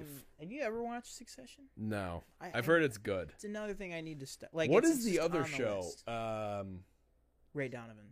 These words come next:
Speaker 2: It all
Speaker 1: no,
Speaker 2: comes
Speaker 1: not
Speaker 2: back to
Speaker 1: Ray
Speaker 2: Ray Donovan.
Speaker 1: Donovan. Um, although shout out to, um,
Speaker 2: Liev Schreiber.
Speaker 1: Liev Schre-, he does the voiceover for H B O Max, uh, Hard Knocks when they go
Speaker 2: Hmm.
Speaker 1: to football training camp. That's really cool.
Speaker 2: Speaking of,
Speaker 1: Yeah.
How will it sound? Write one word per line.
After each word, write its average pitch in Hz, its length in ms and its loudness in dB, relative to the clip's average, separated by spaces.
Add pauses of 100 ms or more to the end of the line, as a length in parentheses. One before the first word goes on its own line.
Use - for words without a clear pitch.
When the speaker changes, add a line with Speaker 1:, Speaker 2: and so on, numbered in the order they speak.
(120)
Speaker 2:
It 143 80 -2
all 143 140 4
Speaker 1:
no, 117 100 -4
Speaker 2:
comes 98 160 -4
Speaker 1:
not 170 240 0
Speaker 2:
back 139 60 2
to 123 60 -6
Speaker 1:
Ray - 100 8
Speaker 2:
Ray - 20 8
Donovan. 147 480 4
Speaker 1:
Donovan. 101 320 -6 (500)
Um, 107 260 -2
although 165 240 6
shout 208 300 6
out 214 200 6
to, 147 300 4
um, 113 320 0
Speaker 2:
Liev 123 200 -6
Schreiber. 165 420 -8 (420)
Speaker 1:
Liev 110 140 -4
Schre-, 92 160 -2
he 143 140 4
does 151 240 4
the 117 240 0 (100)
voiceover 120 480 0
for 107 180 -4
H 98 200 -6
B 98 100 -4
O 92 80 -4
Max, 90 420 -10
uh, 85 440 -8 (100)
Hard 98 180 -6
Knocks 98 400 -10 (440)
when 78 100 -10
they 82 120 -6
go 87 160 -8
Speaker 2:
Hmm. 85 240 -12
Speaker 1:
to 82 60 -12
football 87 300 -8
training 104 280 -10
camp. 117 320 -8
That's 95 200 -10
really 67 160 -12
cool. - 80 -12
Speaker 2:
Speaking 233 320 2
of, 262 380 0 (160)
Speaker 1:
Yeah. 98 280 2